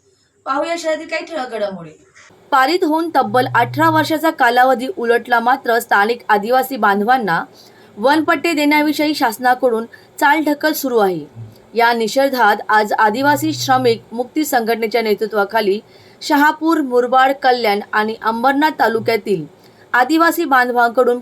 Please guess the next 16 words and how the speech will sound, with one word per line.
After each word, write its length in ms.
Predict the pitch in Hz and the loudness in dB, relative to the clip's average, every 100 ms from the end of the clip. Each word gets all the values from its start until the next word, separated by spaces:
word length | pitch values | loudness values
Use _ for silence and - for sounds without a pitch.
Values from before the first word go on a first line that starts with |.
| - | -2
कल्याण 360 | 240 240 285 | -2 0 0
प्रांत 260 | 285 285 285 277 | 2 2 0 0
कार्यालयाबाहेर 640 | 233 220 214 233 208 196 196 _ - - | 0 2 0 2 2 2 -2 _ -20 -4
धरणे 320 | 233 277 311 | 0 2 2
आंदोलन 560 | 330 247 240 254 262 277 | 0 0 0 0 0 0
करण्यात 440 | 262 226 220 208 | 0 0 0 -2
आले. 220 | 190 170 151 - - - - - 190 | -2 -2 -6 -14 -20 -20 -20 -18 -2
यावेळी 400 | 220 233 202 226 - | 2 4 4 2 -2
आंदोलकांनी 680 | 208 220 240 247 226 214 202 269 - - | -2 2 0 2 0 0 -4 -6 -20 -12
शासनाने 540 | - 277 269 311 320 | 0 0 0 -2 -4
वनपट्टे 600 | 330 247 277 269 285 - 294 | -2 0 0 -2 -6 -4 0
जरी 260 | 247 277 | 0 0
दिलेले 340 | 226 233 233 240 | -2 0 2 2
असले 540 | - 233 233 247 175 147 - - | 0 -2 0 0 0 0 -12 -4
तरी 200 | 226 240 | -2 -2
त्या 200 | 214 233 | 0 0